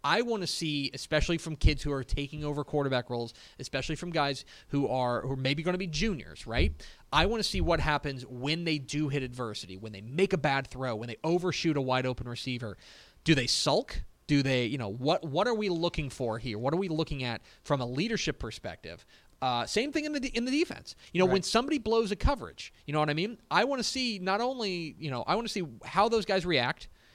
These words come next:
Speaker 1: but beyond that, the leaders of that defense, I wanna see how they go over there and say, "This is how you need to fix it, and you need to fix it right now." That's what I wanna see from those guys. So I think that's a, a really interesting point, uh, the point you make,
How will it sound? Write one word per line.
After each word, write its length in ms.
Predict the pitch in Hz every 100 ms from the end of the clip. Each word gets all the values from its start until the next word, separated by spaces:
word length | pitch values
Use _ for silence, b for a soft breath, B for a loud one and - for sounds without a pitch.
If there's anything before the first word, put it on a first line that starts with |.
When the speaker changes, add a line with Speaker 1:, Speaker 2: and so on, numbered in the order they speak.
| b b b _
Speaker 1:
but 120 | 175 160
beyond 320 | 160 262 294
that, 260 | 151 -
the 80 | 143
leaders 300 | 143 196 269
of 80 | 214
that 140 | 233
defense, 340 | 226 240 185 147 -
I 120 | 180
wanna 160 | 262 240
see 180 | 214
how 220 | 180 185 180
they 100 | 175
go 200 | 165 175
over 120 | 160
there 160 | 156
and 140 | 139 135
say, 260 | 151 131 - b _
"This 180 | 156 -
is 80 |
how 120 | - 165
you 160 | 147
need 160 | 151 143
to 80 | -
fix 360 | - 202 - 151
it, 160 | 131 b b 143
and 80 |
you 120 | 131 131
need 140 | 139
to 80 | 117
fix 240 | - 117
it 40 | 85
right 260 | 107 95
now." 300 | 98 110 - - b b
That's 220 | - 208 202
what 80 |
I 100 | 190
wanna 200 | 160 139
see 160 | - 139
from 140 | 123
those 120 | 113 98
guys. 180 | - -
So 100 | 123
I 60 |
think 200 | 135 247
that's 220 | 226 208
a, 80 | 147 -
a 80 |
really 400 | 135 131 180 208 196
interesting 440 | 175 165 - 151
point, 300 | - 135 120
uh, 220 | - 120 -
the 140 | 104 107
point 240 | - 143
you 80 | 113
make, 240 | 117 104